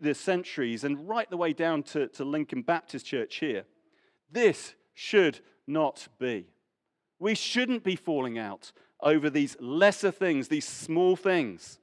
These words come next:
The church must be united in the Holy Spirit. I love, uh, the, the, the works of John Wesley. If you, you're looking back at a great story, John Wesley,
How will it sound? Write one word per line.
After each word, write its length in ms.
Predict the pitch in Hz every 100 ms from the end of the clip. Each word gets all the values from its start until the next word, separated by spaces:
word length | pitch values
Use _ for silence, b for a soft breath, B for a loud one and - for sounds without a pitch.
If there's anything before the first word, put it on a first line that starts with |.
| b b b
The 60 | 135
church 500 | - - 220 175 -
must 380 | 160 185 - -
be 160 | 190
united 800 | 147 123 131 139 143 - 110 95 _ b b b -
in 200 | 135 127
the 80 |
Holy 420 | 110 - 127 117 110
Spirit. 720 | - - 120 107 92 - - _ _ _ _ _ _ _ 131
I 60 |
love, 380 | 143 165 160 -
uh, 280 | 143 135 127
the, 220 | 139 135 -
the, 140 | 135
the 100 | 139
works 480 | 127 151 147 - -
of 120 | 113
John 320 | - 143 135
Wesley. 360 | 131 131 - 117
If 120 | 107
you, 120 | 131 131
you're 100 | 135
looking 320 | 160 - 139
back 260 | 151 139
at 120 | - 131
a 60 |
great 340 | - 143 143 135
story, 420 | - 143 135 117
John 320 | 107 147 139
Wesley, 420 | 143 139 123 104